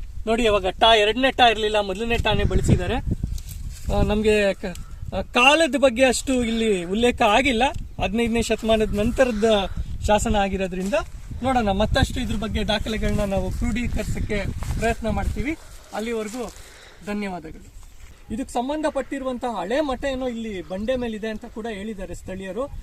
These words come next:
ಹಾಗಾಗಿ ನಾವೀಗ ಮುಂದಕ್ಕೆ ಅಲ್ಲಿ ಭೇಟಿ ಕೊಡ್ತಾ ಇದ್ದೀವಿ. ಮತ್ತಷ್ಟು ವಿಚಾರಗಳು ನಮ್ಗೆ ಇದ್ರ ಬಗ್ಗೆ, ಆ, ನಮ್ಗೆ ಪ್ರಕಟವಾದಷ್ಟು ನಾವು ಇದನ್ನ ಚಿತ್ರಿಸ್ತಾ ಹೋಗ್ತೀವಿ. ಈಗ ನೋಡ್ಬೋದು ಎಂತ ಅದ್ಭುತವಾಗಿದೆ ಈ ರಮ್ಯ ಅರಣ್ಯ ತಾಣ, ಬೆಟ್ಟ ಗುಡ್ಡಗಳ ನಡುವೆ.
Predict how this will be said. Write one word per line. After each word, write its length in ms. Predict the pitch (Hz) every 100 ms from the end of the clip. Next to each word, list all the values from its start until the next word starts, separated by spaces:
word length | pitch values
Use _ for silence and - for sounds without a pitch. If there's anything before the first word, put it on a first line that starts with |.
| - -
ಹಾಗಾಗಿ 360 | 233 247 226
ನಾವೀಗ 340 | 226 220 220 208
ಮುಂದಕ್ಕೆ 480 | 196 202 226 233 226
ಅಲ್ಲಿ 180 | 202
ಭೇಟಿ 300 | 185 196 247
ಕೊಡ್ತಾ 300 | 220 196 180
ಇದ್ದೀವಿ. 340 | 180 165 240 330 - - - -
ಮತ್ತಷ್ಟು 440 | 220 262 370 - 339
ವಿಚಾರಗಳು 540 | 262 294 269 254 247
ನಮ್ಗೆ 600 | 220 214 208 185 170 - - -
ಇದ್ರ 160 | 214 233
ಬಗ್ಗೆ, 400 | 226 214 240 196 - - - - 190
ಆ, 140 | 208
ನಮ್ಗೆ 560 | 202 208 196 190 180 -
ಪ್ರಕಟವಾದಷ್ಟು 800 | 214 254 247 226 185 - 311
ನಾವು 200 | 247 214
ಇದನ್ನ 220 | 202 202 190 170
ಚಿತ್ರಿಸ್ತಾ 420 | 214 240 233 -
ಹೋಗ್ತೀವಿ. 440 | 202 180 208 214 302 - - -
ಈಗ 80 | 214 220
ನೋಡ್ಬೋದು 420 | 285 302 247 202
ಎಂತ 240 | 202 226
ಅದ್ಭುತವಾಗಿದೆ 1080 | 262 202 220 262 233 214 208 208 190 175 190
ಈ 40 |
ರಮ್ಯ 320 | 180 190 247 254
ಅರಣ್ಯ 540 | - - 226 254 254
ತಾಣ, 300 | 254 208 190 165
ಬೆಟ್ಟ 200 | 196 -
ಗುಡ್ಡಗಳ 480 | 247 214 196 214 214 190
ನಡುವೆ. 340 | 190 220